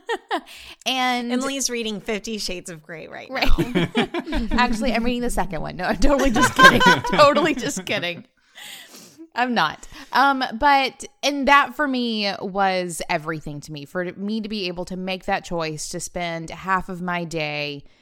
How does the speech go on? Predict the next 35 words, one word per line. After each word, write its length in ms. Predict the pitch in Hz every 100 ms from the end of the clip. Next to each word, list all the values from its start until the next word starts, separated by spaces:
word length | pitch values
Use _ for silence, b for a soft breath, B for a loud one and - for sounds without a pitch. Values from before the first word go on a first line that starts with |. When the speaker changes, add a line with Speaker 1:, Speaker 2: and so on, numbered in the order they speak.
| b b 170
Speaker 1:
just 220 | 180 180
doing 240 | 214 190 180
what 120 | 175
I 200 | 185 180
wanted 280 | 185 185 180
to 100 | 165
do 360 | 151 151 147 147
and 120 | 156
asking 520 | - 175 170 196 185
no 100 | 185
one 200 | 196 226
for 120 | 233
permission 640 | 233 226 190 160 175 165 160
and 160 | 165
no 160 | 180 180
one, 240 | 190 196
like, 220 | 196 175 175
throwing 260 | 180 185
me 140 | 190 180
any, 160 | 180
like, 260 | 190 170 165
guilt 220 | 180 -
looks 420 | 156 151 - -
or 140 | 165 165
anything 460 | 190 202 185 165
for 180 | - 170
taking 380 | 175 175 185 180
that 160 | 170 -
time 260 | 196 240
for 140 | 226 180
myself. 600 | 147 143 147 127 123 - B B B
For 120 | -
me, 240 | 233 254 269
the 140 | 240
freedom 580 | 233 208 208 196 190